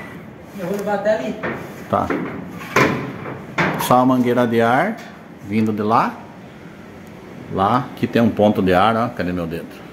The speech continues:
Speaker 2: Aqui, ó. Aqui tem um ponto de ar. A gente vai colocar um T ali. É. E
Speaker 1: Nossa,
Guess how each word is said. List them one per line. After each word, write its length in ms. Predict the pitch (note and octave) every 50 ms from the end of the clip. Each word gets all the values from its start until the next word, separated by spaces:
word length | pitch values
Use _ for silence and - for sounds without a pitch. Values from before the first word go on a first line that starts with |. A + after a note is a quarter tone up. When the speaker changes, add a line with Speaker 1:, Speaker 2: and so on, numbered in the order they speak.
| - - -
Speaker 2:
Aqui, 160 | - - -
ó. 880 | - - - - - - - - - - - - - - - - - -
Aqui 100 | - -
tem 160 | F2+ - A2
um 80 | G#2 G2
ponto 260 | F#2+ G#2 G2+ G2 G#2+
de 100 | G#2 A2
ar. 360 | A2 A2 A2+ C3+ F#3 G3+ E3+ - -
A 40 | A#2+
gente 100 | G2+ F#2+
vai 120 | G#2 G2+
colocar 280 | G2+ A#2 G#2 - - G#2+
um 100 | G#2+ G#2
T 260 | - - A#2+ C3 C3
ali. 340 | B2 A#2+ C#3 F3 A3+ B3+ - - - - - - - - - - - - - - - - - - - - - - - -
É. 960 | G2+ G2+ G2+ G#2 G#2 G#2 G2+ G2+ G2+ G2+ G2 G2 G2 G2 F#2+ F#2+ F#2+ F#2+ F#2+ F#2+ - - - - - - - - - - - - - - - - - - - - - - - - - - - - - - - - - - -
E 460 | A#2+ A#2+ B2 B2+ C3 C#3+ D#3 F#3+ -
Speaker 1:
Nossa, 140 | - -